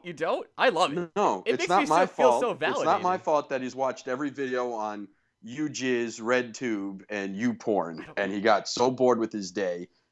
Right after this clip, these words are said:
Speaker 2: that he needed to try and insult me. You know what? Ain't gonna happen.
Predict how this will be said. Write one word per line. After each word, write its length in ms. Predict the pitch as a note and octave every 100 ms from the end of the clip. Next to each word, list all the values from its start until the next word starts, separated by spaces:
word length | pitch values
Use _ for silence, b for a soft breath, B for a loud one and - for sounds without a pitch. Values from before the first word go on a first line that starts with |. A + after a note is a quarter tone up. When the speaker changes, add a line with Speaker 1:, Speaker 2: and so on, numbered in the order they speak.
| -
Speaker 2:
that 260 | G#2 F#2+
he 180 | - A2
needed 340 | G2+ G2 G2 F#2
to 140 | G2
try 320 | F#2 G2+ F#2
and 240 | F2+ F2+ F#2
insult 420 | F#2+ - G2 - C#2+
me. 120 | C#2+
You 80 | G#2+
know 120 | B2
what? 320 | C3+ D#3 F3+ -
Ain't 140 | D#3+
gonna 160 | D#3+ D3
happen. 340 | D#3 E3 E2